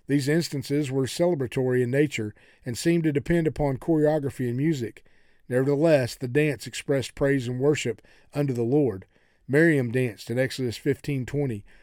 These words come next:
as did the women when David killed Goliath in Sam-, First Samuel eighteen six.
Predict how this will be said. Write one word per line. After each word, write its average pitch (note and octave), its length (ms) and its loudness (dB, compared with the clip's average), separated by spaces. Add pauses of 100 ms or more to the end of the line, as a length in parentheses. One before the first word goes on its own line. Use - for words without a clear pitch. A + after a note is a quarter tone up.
(160)
as C#3 220 4
did C#3+ 160 0
the C3+ 80 2
women C3+ 380 0
when A#2+ 140 -4
David C3 340 2
killed B2+ 220 -2
Goliath A#2+ 520 -4
in A2 80 -8
Sam-, C#3 300 -4
First C#3 260 -4
Samuel C3 380 -2
eighteen C3 360 -4
six. - 480 -6